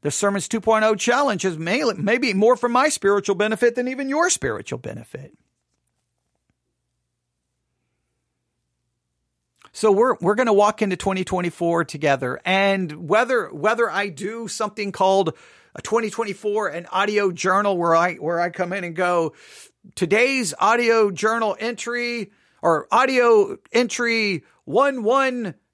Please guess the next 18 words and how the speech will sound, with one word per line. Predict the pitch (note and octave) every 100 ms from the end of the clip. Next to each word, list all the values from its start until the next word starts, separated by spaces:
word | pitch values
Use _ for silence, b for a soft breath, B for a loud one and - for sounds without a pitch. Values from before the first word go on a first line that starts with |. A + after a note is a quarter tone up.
| -
twenty-four." | - C#4+ C#4+ - B3+ B2 G2+ - -
Well, | G3+
you | A3+
know, | G#3
whether | F#3+ B3+ B3
I | B3
do | G3+ C4
something | A#3+ F#3+ F#3+
like | D3
that, | D#3 D#3 F3+
new | A3+ B3
intro | A#3+ - A#3+
music | A3+ A#3+ G#3+ G#3+
and | G#3+
go, | G#3
"Welcome | G#3+ D4+ - F#3+
to | D#3+ F#3+
today's | G3 G#3 G#3+ G3+ D3